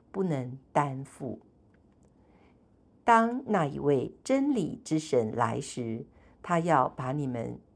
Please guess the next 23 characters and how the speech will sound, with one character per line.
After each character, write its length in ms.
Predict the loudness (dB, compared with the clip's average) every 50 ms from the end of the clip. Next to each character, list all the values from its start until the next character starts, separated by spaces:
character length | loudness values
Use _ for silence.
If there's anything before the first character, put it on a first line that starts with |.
| _ _
引 220 | -2 -2 -2 -2 -2
入 460 | -4 0 2 2 2 2 0 -4 -8 -14 _
一 100 | _ -12
切 520 | -10 -10 -8 -4 0 0 2 2 0 -2 -6 -14 -4
真 280 | -2 -2 0 0 -4 -8
理， 240 | -8 -10 -12 -12 -16 -20 _ -20 -20 -20 -20 -20 -20 -20 -20 -20 -20 -20 -6
因 220 | -4 -2 0 2 2
为 320 | 2 2 2 0 -2 -6 -10 -16 _
他 200 | 4 6 6 6
不 240 | 6 2 -4 -6 -6
凭 460 | -6 -4 -4 -4 -4 -2 -4 -6 -8 -10 -12
自 180 | -10 -8 -8 -8
己 360 | -6 -6 -8 -8 -8 -10 -14 -16
讲 220 | -10 -8 -8 -8 -8 -14 -20 -4
论， 280 | 0 0 0 0 -2 -6 -14 -20 -20 -20 -20 -20 -20 -20 -20 -20 -20 -8
只 180 | -6 -4 -4 0
把 380 | 2 2 2 2 0 -4 -10 -16 -6
他 240 | 2 2 4 4 2
所 380 | 0 0 0 0 0 0 -2 -6 -12
听 360 | -6 -2 0 0 0 0 -2
到 240 | -2 0 0 0 -2
的 280 | -2 -2 -4 -4 -4 -10 -18 _ _ -20 -20 -20 _
讲 320 | 0 0 0 0 0